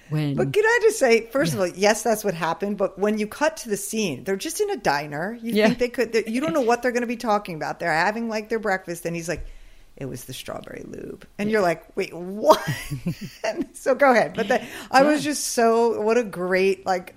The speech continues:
Speaker 2: opening
Speaker 1: Well,
Speaker 2: to the scene.
Speaker 1: right. And I think it is meant to indicate he can't stop thinking about all of this stuff.
Speaker 2: I know. I
Speaker 1: All
Speaker 2: know.
Speaker 1: of
Speaker 2: But
Speaker 1: it,
Speaker 2: I give him
Speaker 1: right?
Speaker 2: a lot of credit for wanting to talk about it and
Speaker 1: Yeah.
Speaker 2: for,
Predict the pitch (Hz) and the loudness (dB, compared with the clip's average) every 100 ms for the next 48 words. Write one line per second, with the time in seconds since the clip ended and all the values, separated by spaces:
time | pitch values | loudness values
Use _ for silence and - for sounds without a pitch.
0 | - 214 208 208 196 240 247 233 - 196 | 0 2 2 0 2 4 6 4 -2 -6
1 | - 190 - 190 165 - 175 180 175 - | -6 -12 0 4 4 2 0 2 2 2
2 | 190 - - 165 123 170 151 170 160 151 | 0 0 0 0 2 0 0 2 2 0
3 | - - 156 156 151 151 - 277 294 269 | 0 0 2 0 0 0 4 6 6 2
4 | 170 151 - - 185 - - 202 233 - | 0 -2 -4 -6 -6 -6 -2 -2 0 -4
5 | - 240 - - 294 294 269 220 - - | -4 -8 -6 0 0 2 0 0 -2 -2
6 | 165 151 143 - - - - 131 127 131 | 0 0 -4 -8 -6 -6 -8 -10 -10 -10
7 | 123 117 _ 143 170 160 135 - - 285 | -12 -14 _ -4 0 0 -2 -4 -2 -2
8 | 269 330 - 185 143 160 - 190 160 143 | -4 -2 -2 -2 -2 -4 -4 -4 -4 -4
9 | - - _ - 170 156 147 143 143 160 | -8 -20 _ -6 -4 -2 -2 -4 -8 -10
10 | 143 131 135 - - - 139 139 147 147 | -10 -8 -12 -12 -12 -8 -8 -4 -2 -2